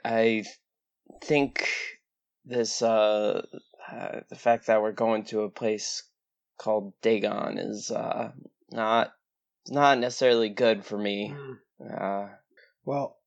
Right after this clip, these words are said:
Speaker 2: I do think that the name is actually quite coincidental, and it shouldn't be anything you really actually worry about.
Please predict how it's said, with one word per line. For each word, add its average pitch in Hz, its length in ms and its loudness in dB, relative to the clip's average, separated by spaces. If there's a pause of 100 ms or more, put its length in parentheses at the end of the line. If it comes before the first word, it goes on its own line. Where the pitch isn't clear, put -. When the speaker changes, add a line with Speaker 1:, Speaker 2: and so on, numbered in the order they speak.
(160)
Speaker 2:
I 143 120 -2
do 175 280 2
think 190 360 0
that 165 160 -2
the 151 100 0
name 143 380 -2
is 131 200 -6
actually 139 720 -6 (140)
quite 151 400 -6
coincidental, 127 960 -8
and 120 140 -12
it 120 160 -14
shouldn't 151 560 -6
be 143 240 -4
anything 135 460 -4
you 131 160 -10
really 131 380 -2
actually 127 420 -4
worry 120 280 -4
about. 147 280 0